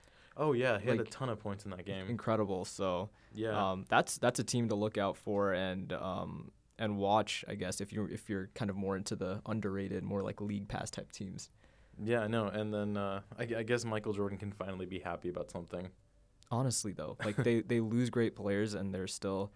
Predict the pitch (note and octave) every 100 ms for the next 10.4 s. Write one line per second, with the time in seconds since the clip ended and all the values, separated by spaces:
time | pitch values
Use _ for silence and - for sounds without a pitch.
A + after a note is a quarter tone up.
0 | - - A#2 C#3+ - - B3 D#3+ G#3 G3+
1 | C3 G#2+ G#2 F#2+ A2 G#2 F#2+ F2 E2+ E2+
2 | A#2 - G2 A2+ A2 G#2 A#2 C3 G2+ F#2+
3 | G2 A2+ A2 A#2+ A#2 B2 B2+ A#2+ B2+ B2+
4 | G#2 G2+ G2 G2 F#2+ G2+ A2 A2 G2 F#2
5 | F2+ F2+ - F#2+ G2 - G#2 F#2+ G2 -
6 | _ - C3+ D3 F3+ B3 D#3 B2+ C3 B2+
7 | - - - G#2 G2+ G2 G2+ G2+ F#2 F#2+
8 | G#2 G#2 A#2 G#2+ F#2+ F#2+ F#2+ G2+ A2 -
9 | A#2 A#2 B2 A#2+ A#2 A#2 A#2+ G2+ F#2 F#2
10 | F#2 F#2 F2+ -